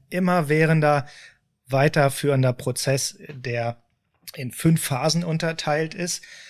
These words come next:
und, äh, nach der fünften Phase erstmal in so eine Art Dauerschleife verfällt, bis dann wieder irgendwas passiert und der nächste Zyklus angestoßen wird. Und diese fünf Phasen,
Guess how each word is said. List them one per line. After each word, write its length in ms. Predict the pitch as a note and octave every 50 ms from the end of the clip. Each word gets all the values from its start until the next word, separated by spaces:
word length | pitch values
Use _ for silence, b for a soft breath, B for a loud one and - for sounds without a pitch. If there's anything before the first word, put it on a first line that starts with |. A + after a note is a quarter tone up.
| B B B B B _ _
und, 600 | - C#3+ C#3+ C#3 C#3 C3 C3 - - - - _ _ -
äh, 240 | C3+ B2 C3 C3+ -
nach 200 | C3+ C3+ C3+ -
der 160 | - C#3+ C3+
fünften 480 | - - D#3+ F3 E3+ - - - D#3+ C#3+
Phase 680 | - - C#3+ C3+ C3+ D3+ D#3+ C3 D3 D3+ D3+ D3 C#3+ C3+ B B B B B B B -
erstmal 400 | C#3 C#3+ D3 - D3+ D3 D3 C#3+
in 100 | C#3+ C#3+
so 80 | B2+ D3+
eine 140 | C#3 C3
Art 180 | C3 C3+ C#3 -
Dauerschleife 640 | C3 C#3+ F3 F3+ F3 - - D3 D#3+ D#3+ - D#3+
verfällt, 600 | - - D3+ D3 C3+ - C#3 C3+ C#3 C#3 C3+ _
bis 180 | - C#3+ - -
dann 200 | - C#3 C#3 B2+
wieder 220 | B2+ C3 C3+ C#3
irgendwas 360 | C#3 C3+ C3+ C#3 C3+ C#3 - -
passiert 340 | - D3 C3 C#3 C3 -
und 60 | C3+ A#2
der 100 | B2 B2+
nächste 320 | B2+ C3+ - - - B2+
Zyklus 580 | - - - C3 - - B2 A#2+ - - - -
angestoßen 640 | - D3+ D#3 D3+ D3+ - - - C3 C3 - - G#2+
wird. 160 | A2+ A#2 -
Und 80 | A#2+ A2
diese 220 | C3 C3 D3 D3
fünf 260 | - - D#3 C#3 -
Phasen, 560 | - C#3+ E3 G#3 G3 F#3+ D#3 C3+ D3+ F#3 F3+